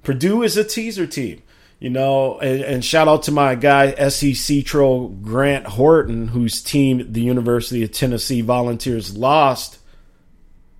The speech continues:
to the Purdue Boilermakers. Still makes me laugh. But Purdue's a teaser team because they'll go down, they'll hit the road, they'll take out the number two ranked Iowa Hawkeyes. And obviously that was an overblown number two ranking, but hey, whatever.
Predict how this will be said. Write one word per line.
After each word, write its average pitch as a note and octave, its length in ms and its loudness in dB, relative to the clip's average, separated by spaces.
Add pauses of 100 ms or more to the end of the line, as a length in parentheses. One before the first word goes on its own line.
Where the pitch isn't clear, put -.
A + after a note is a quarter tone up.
(180)
to D#3 200 0
the A2 240 -4 (300)
Purdue A#2+ 340 0
Boilermakers. G#2+ 720 -2
Still B2+ 240 0
makes G#2+ 260 -6
me G2+ 80 -10
laugh. F#2 340 -10 (1600)
But D3 340 2
Purdue's C#3 360 4
a C#3+ 80 0
teaser C3+ 320 0
team C3+ 220 -2
because A#2 320 -4
they'll A#2+ 120 0
go D3 280 6
down, D3+ 400 6
they'll B2 120 2
hit D#3 220 2
the D3+ 80 -6
road, C#3+ 300 4
they'll A#2+ 160 -2
take D#3 240 0
out D3 180 2
the C3+ 60 -4
number C3+ 260 -2
two C3+ 240 -2
ranked C3 260 -2
Iowa A#2+ 380 -2
Hawkeyes. A#2 640 -2
And B2 100 -4
obviously D#3 460 0
that C3+ 180 4
was B2 140 -2
an A#2+ 100 0
overblown A#2 480 -2
number A2 220 -4
two G#2+ 220 -8
ranking, D3 480 -4
but C#3 120 0
hey, C3 160 0
whatever. G#2+ 560 -2